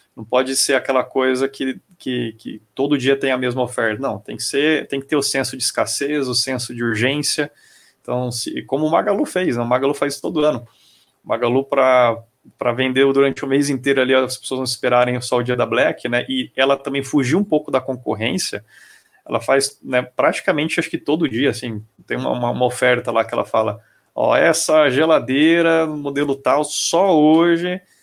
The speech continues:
você vai encontrar nesse preço, a, na nossa Black November ali, e não vai estar mais barato no, no dia da, da,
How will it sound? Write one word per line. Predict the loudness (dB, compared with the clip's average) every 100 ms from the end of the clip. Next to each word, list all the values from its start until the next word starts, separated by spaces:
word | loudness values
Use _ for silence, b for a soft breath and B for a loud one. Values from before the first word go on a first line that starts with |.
| b b
você | -10 -4
vai | 0 0
encontrar | -2 -6 -2 -2
nesse | 0 0 -2
preço, | -6 0 2 2 0
a, | 0 0
na | -2 -6 -4
nossa | -2 -2 -6
Black | -2 -2 -2
November | -4 -4 -2 -2 0 2
ali, | 2 0 -2 b b b b b b
e | -4
não | 2 4 4
vai | 4 2
estar | 2 0 0
mais | -2
barato | 2 2 4 2 -2
no, | -6
no | -6 -6
dia | 0 2 2
da, | 0 0 0
da, | 2 2 4 2 0 -4 -10